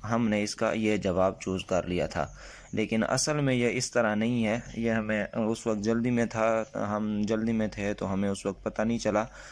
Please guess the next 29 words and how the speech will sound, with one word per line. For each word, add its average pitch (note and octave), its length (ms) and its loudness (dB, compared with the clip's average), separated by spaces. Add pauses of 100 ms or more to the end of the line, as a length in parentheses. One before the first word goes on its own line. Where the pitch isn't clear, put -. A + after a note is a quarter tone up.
(320)
असल D3+ 280 2
में C3+ 180 2
ये A#2+ 240 4
है B2 120 4
कि A#2+ 440 0
ये A#2 340 0
जो B2+ 140 0
है A#2 220 4
इक्वेशन, A2+ 600 0
अ, - 40 -10 (1000)
सही A2+ 460 2
नहीं G2 320 0
है। D#2+ 300 -4 (760)
ये G#2+ 180 2
मेरे A2 200 2
ख़्याल A2 220 2
में, A2+ 240 2
अ, - 40 -6 (540)
नाइन्थ A#2+ 520 2
की G#2 460 0
बुक G#2+ 300 -2
में G#2+ 180 2
ये G#2 140 2
सारा, G2+ 400 4
अ, F#2+ 680 -2 (140)
तफसील G#2 380 0
है G2 160 2
इस G2 100 -2
पे, A#2+ 220 -2